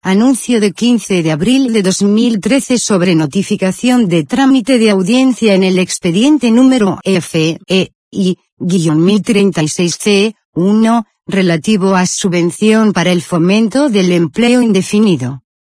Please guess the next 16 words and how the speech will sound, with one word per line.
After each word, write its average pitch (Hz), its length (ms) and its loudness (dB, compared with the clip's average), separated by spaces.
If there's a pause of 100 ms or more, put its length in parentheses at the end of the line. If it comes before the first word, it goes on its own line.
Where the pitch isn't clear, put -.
(640)
Notificaciones. 185 1400 -2 (420)
Anuncio 226 580 0
de 202 140 0
quince 208 480 -2
de 156 100 -2
abril 233 400 0
de 220 100 0
dos 185 200 -2
mil 214 400 0
trece 254 360 -2
sobre 185 380 0
notificación 185 880 -2
de 170 120 0
requerimiento 190 880 0
de 196 120 -2
documentación 190 1080 0